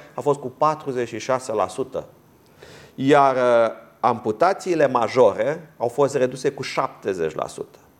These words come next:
Deci rezultate absolut impresionante într-un studiu care va fi publicat în Lancet și care, la care, din fericire, sunt coautor.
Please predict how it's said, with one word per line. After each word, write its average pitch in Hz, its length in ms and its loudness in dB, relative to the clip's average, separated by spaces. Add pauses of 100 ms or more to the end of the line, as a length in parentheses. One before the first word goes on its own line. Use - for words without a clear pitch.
(120)
Deci 131 160 -4
rezultate 151 480 0
absolut 143 540 -2
impresionante 120 1080 -2 (200)
într-un 120 260 -4
studiu 117 280 -4
care 113 260 0
va 104 160 0
fi 107 260 -8 (140)
publicat 107 480 -2
în 98 140 -2
Lancet 104 400 -4
și - 140 -18
care, 104 460 -2
la 107 140 2
care, 104 260 -2
din 101 160 -8
fericire, 104 600 -2
sunt 95 300 -6
coautor. 87 640 0